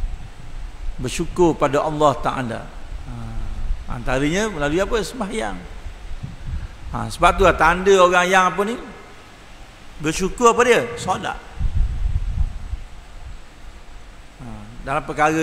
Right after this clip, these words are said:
ni Rasulullah sebut ia boleh bersyukur. Sebab apa? Sebab diampunkan dosa dan sebagainya. Ha, antara tanda syukur apa? Bermunajat kepada Allah Subhanahu wa Ta'ala. Allahu Akbar. Hmm,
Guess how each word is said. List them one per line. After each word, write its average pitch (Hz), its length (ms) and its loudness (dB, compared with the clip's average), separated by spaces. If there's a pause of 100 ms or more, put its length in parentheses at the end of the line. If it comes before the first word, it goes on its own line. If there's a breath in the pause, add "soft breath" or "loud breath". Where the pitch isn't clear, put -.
ni 196 80 -2
Rasulullah 160 560 0
sebut 156 400 -2 (160)
ia 156 80 -2
boleh 147 240 -4
bersyukur. 131 720 -6
Sebab 143 120 2 (120)
apa? 208 60 2 (100)
Sebab 143 240 0
diampunkan 127 640 -2
dosa 120 400 -6
dan 120 80 -6
sebagainya. 120 640 -8
Ha, 113 240 -8 (480)
antara 131 240 -6
tanda 151 240 -2
syukur 175 320 -4
apa? 120 240 0 (400)
Bermunajat 131 800 -4
kepada 135 480 -4 (400)
Allah 143 400 2
Subhanahu 127 960 2
wa 113 80 2
Ta'ala. 110 560 -6 (480)
Allahu 117 480 -6
Akbar. - 400 -12 (1800)
Hmm, 117 240 -8